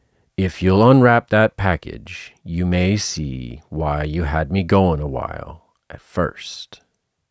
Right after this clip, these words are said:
White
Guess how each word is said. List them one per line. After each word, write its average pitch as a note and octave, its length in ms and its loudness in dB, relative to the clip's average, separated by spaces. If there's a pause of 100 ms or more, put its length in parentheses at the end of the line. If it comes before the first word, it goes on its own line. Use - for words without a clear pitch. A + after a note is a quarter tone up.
(4000)
White G2+ 460 2